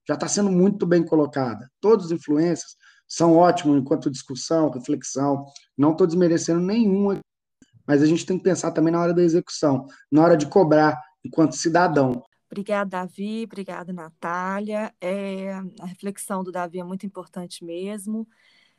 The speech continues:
Speaker 2: É, algo que eu deixo aqui é que é nenhum a menos, né, Davi? Nenhum a menos, né? Eu sempre falo muito isso.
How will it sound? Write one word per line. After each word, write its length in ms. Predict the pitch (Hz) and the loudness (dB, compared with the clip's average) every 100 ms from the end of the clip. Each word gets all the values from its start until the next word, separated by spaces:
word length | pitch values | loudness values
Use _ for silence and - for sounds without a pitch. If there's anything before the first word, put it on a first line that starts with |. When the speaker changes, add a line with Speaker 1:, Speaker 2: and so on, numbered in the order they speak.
| _ | _
Speaker 2:
É, 420 | - 202 196 196 190 175 | -8 -4 -2 -4 -6 -4
algo 280 | 208 220 233 | 0 0 -2
que 100 | 247 | -8
eu 80 | 214 | -6
deixo 300 | 214 - 214 | -10 -12 -16
aqui 320 | - 208 190 | -16 -12 -10
é 80 | 185 | -10
que 300 | 220 214 180 | -12 -10 -6
é 80 | 208 | -4
nenhum 380 | 202 214 240 247 | -4 -4 -2 0
a 120 | 202 | -2
menos, 500 | 190 226 262 240 226 | -4 -10 -10 -12 -12
né, 200 | 247 262 | -12 -10
Davi? 500 | 226 190 175 170 170 | -10 -12 -14 -18 -14
Nenhum 480 | 180 233 285 233 269 | -12 -10 -8 -10 -8
a 120 | 269 | -8
menos, 600 | 214 190 190 175 160 160 | -8 -8 -10 -12 -20 -18
né? 380 | 185 202 247 254 | -12 -10 -10 -12
Eu 140 | 190 185 | -14 -14
sempre 340 | 202 202 208 | -14 -16 -18
falo 300 | 196 196 196 | -12 -12 -10
muito 360 | 196 226 233 226 | -10 -12 -12 -12
isso. 360 | 170 - - | -12 -14 -20